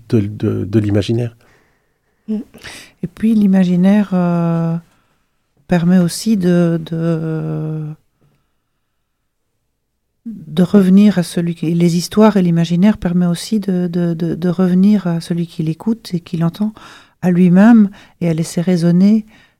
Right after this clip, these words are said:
Speaker 2: euh, à, à, à, à ses propres questions, à son propre, euh, vécu à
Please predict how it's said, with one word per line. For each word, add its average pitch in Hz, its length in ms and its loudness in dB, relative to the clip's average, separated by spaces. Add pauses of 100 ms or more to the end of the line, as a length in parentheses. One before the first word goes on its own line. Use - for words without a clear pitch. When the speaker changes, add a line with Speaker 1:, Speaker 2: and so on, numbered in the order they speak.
(200)
Speaker 2:
euh, 156 960 -2
à, 156 840 -6
à, 160 400 -4
à, - 20 -4
à 151 60 -4
ses - 180 -6
propres - 480 -6
questions, 202 560 2
à 175 40 0
son - 220 -8
propre, - 440 -8
euh, 165 300 0
vécu 175 400 0
à 165 80 4